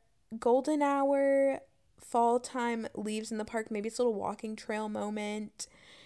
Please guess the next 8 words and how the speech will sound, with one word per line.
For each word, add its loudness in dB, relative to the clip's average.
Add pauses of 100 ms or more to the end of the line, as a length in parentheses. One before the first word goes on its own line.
(180)
We 2
have -2
our -2
outdoor -2
life-size -4
chessboard, -8 (600)
our, -2
um, -6